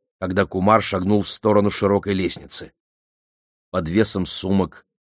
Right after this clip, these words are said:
Кумара повело было в сторону, но он сумел развернуться и двинулся по направлению к кухне. Оттуда наверх вела узкая черная лестница, когда-то ею пользовались слуги в те времена, когда здесь держали слуг.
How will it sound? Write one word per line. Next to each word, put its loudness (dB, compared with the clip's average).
Кумара 4
повело 0
было 0
в -6
сторону, 2
но 6
он 6
сумел 4
развернуться 4
и 0
двинулся 2
по 0
направлению 2
к -18
кухне. -6
Оттуда 0
наверх 2
вела 2
узкая -4
черная 0
лестница, -2
когда-то -2
ею 0
пользовались -2
слуги -2
в -20
те 0
времена, 2
когда -4
здесь -4
держали -2
слуг. -10